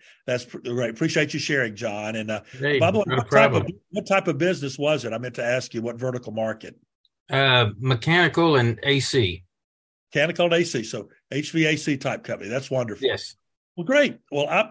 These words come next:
Speaker 1: I wanna take just a few minutes for those that have joined us tonight. Uh, if you got on late, uh, Jeremy and Stephanie are, um, at the ballpark. Creed's playing a very important ball game tonight. And so I wanna share my screen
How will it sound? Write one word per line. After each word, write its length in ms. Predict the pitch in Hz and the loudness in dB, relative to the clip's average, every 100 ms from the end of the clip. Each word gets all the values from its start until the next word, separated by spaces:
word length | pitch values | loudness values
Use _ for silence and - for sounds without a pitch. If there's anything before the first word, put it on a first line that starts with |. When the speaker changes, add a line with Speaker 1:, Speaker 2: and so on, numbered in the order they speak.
| - | -4
Speaker 1:
I 100 | 190 | -4
wanna 340 | 233 220 160 - | 0 0 0 -2
take 180 | 180 175 | -4 -4
just 200 | 175 170 | -6 -8
a 60 | |
few 180 | 160 170 | -2 0
minutes 360 | 170 165 170 - | 0 0 -2 -2
for 120 | 143 | -2
those 300 | 139 156 151 | 2 2 0
that 80 | 147 | -4
have 100 | 131 | -4
joined 280 | 135 151 147 | -2 -2 -4
us 100 | 135 | -6
tonight. 500 | 135 147 147 151 - _ _ _ | -2 0 2 2 -2 _ _ _
Uh, 160 | 120 117 | -4 -4
if 80 | 135 | -2
you 40 | |
got 180 | 143 156 | 0 2
on 140 | 156 | 2
late, 460 | 151 156 160 156 - - | 4 2 2 -6 -18 -8
uh, 140 | 123 | -8
Jeremy 380 | 113 143 147 143 | -2 0 0 -2
and 80 | 123 | -6
Stephanie 640 | - 147 139 151 143 147 | -2 -2 -2 -4 -2 -2
are, 240 | 131 113 110 _ _ _ | -2 -4 -8 _ _ _
um, 340 | 104 95 92 - _ _ _ - | -8 -8 -10 -16 _ _ _ -2
at 140 | 135 | -2
the 80 | 135 | 2
ballpark. 560 | 131 151 - 160 160 - | 2 2 4 2 2 -2
Creed's 340 | 156 147 135 | 0 0 -2
playing 380 | - 147 139 135 | 0 2 2 0
a 60 | |
very 280 | 110 123 135 | -4 -2 -2
important 400 | 127 - 139 117 | -4 -4 -4 -2
ball 240 | 123 143 147 | 2 2 2
game 260 | 147 147 | 0 -2
tonight. 500 | 135 139 147 156 156 - _ _ _ _ | -4 -4 0 0 -2 -6 _ _ _ _
And 160 | 143 135 | -6 -2
so 280 | 165 143 | 2 2
I 120 | 139 196 | 2 0
wanna 180 | 247 185 | -2 -4
share 260 | - 180 | 0 0
my 140 | 180 185 | 2 -2
screen 640 | - 156 131 131 156 95 | -4 -4 -2 -2 -4 -10